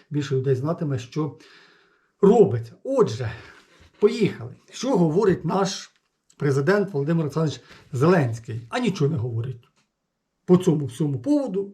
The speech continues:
він нічого не говорить, що сталося в другого, ну, другого числа, тобто вчора. Він на-, нічого не коментує,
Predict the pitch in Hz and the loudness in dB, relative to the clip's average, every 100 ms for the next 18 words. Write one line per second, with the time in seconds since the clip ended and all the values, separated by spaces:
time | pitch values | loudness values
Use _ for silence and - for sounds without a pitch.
0 | _ 180 240 196 214 302 - - 208 226 | _ -8 -8 -8 0 0 0 -2 -2 0
1 | 175 202 175 202 175 180 165 240 254 180 | 4 4 4 -2 0 -2 -2 -8 -8 -12
2 | - - 190 185 180 190 180 170 - - | -18 0 0 2 0 0 0 -2 -4 -14
3 | _ 135 151 214 226 - _ _ _ _ | _ -2 4 6 4 -8 _ _ _ _
4 | _ - 143 185 180 180 202 135 160 147 | _ -6 2 2 2 0 -6 -2 0 0
5 | - 143 202 220 208 135 - 120 - 240 | 0 -4 -2 -2 -2 -8 -6 -8 -6 -2
6 | 220 147 214 180 170 240 226 214 185 175 | -2 0 -2 -2 -4 -6 -4 -4 -2 -2
7 | 147 151 156 151 262 269 247 | -4 -4 -4 -4 -6 -8 -8